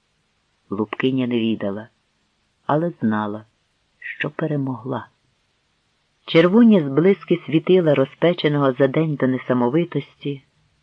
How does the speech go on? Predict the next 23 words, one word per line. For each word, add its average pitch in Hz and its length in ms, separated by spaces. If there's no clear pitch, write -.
мерехтіли 165 560
у 147 80
хвильках 143 560
почайни, 123 680
уздовж 147 440
якої 190 480
ледь 165 240
видимим 175 520
протоптом 180 760
чвалав 143 460
Турів 170 400
кінь, 127 360
дрібно 165 460
б'ючи 143 380
копитом 139 640
землю, 110 360
бо 117 220
володар 156 480
все 202 160
частіше 165 600
приосторожував 147 1080
його 143 300
в 135 80